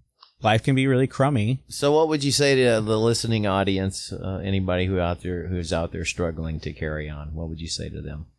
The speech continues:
Speaker 1: Struggling to carry on. Well, you got, you got to have that self-talk with yourself at one point or another.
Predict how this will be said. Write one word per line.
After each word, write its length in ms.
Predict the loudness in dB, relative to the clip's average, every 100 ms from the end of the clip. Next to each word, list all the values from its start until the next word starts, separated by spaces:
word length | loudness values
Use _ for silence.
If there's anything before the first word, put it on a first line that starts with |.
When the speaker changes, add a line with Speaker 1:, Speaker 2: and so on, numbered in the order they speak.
| _ _
Speaker 1:
Struggling 1120 | -12 -12 0 2 4 2 2 2 0 0 -2 -2
to 180 | -2 -2
carry 360 | 0 0 2 0
on. 380 | 0 0 0 -4 _ _ _ 2
Well, 460 | 4 4 2 0 -4 -8 -10 -14 -20 _ _ _ _ 0
you 120 | 4
got, 280 | 4 2 -2 _ _ -4
you 180 | 0 4
got 320 | 4 2 -2
to 560 | 0 2 2 2 -2 -6 _
have 800 | 0 4 4 4 2 -2 -14 -18 _ _ _
that 720 | -2 2 4 4 2 -2 -12 -14 _ -2
self-talk 880 | 2 2 0 0 2 2 -2 -16 _
with 220 | -2 0 0
yourself 680 | 0 0 0 -2 -10 -18 _ _ _ _
at 300 | 0 0 -2 -8 _
one 340 | -2 2 2
point 440 | 0 -2 -4 -6 -14 _
or 180 | -4 -2
another. 580 | 0 -2 -4 -2 -4